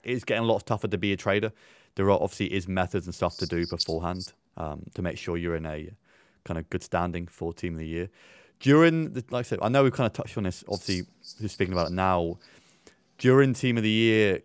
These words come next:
kind of what are you guys gonna look for when trading during Team of the Year? Are you gonna kind of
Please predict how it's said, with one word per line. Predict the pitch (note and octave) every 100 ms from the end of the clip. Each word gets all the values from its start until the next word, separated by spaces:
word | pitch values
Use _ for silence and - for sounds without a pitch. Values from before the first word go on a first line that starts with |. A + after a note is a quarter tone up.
| -
kind | G#2
of | F#2+
what | G#2+ A#2
are |
you | C3
guys | G#2+ A#2 A2+
gonna | A2
look | G2+ G2 -
for | - F#2+ F2 E2+ - - - - -
when | - F#2
trading | F2 F#2+ E2+ E2+
during | F2+ F2
Team | F#2
of | E2+
the |
Year? | E2 E2
Are |
you | F2
gonna | F#2
kind | - G2+
of | F2+